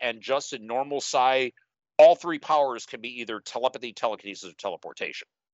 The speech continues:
Those are usually the three major psi disciplines, barring O G L type. I've always seen them as one of the three. Those three main, and then all of the, all the other psychic stuff are somehow variations on a theme. Like, oh, clairsentience,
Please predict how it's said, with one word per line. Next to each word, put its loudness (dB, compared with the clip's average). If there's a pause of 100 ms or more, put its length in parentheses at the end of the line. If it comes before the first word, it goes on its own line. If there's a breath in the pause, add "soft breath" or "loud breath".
(180)
Those 2
are 0
usually -4
the -6
three -4
major -4
psi 0
disciplines, -6 (460)
barring 2 (420)
O -4
G -4
L 0
type. -6 (460)
I've 2
always 2
seen -10
them -10
as -6
one -2
of -8
the -14
three. -14 (420)
Those -4
three -4
main, -4 (140)
and -8
then -8 (100)
all 2
of -8
the, -16 (120)
all 2
the 0
other -2
psychic -4
stuff -4
are -8 (100)
somehow -2
variations -6
on -6
a -14
theme. -10
Like, -8 (360 loud breath)
oh, 6
clairsentience, -4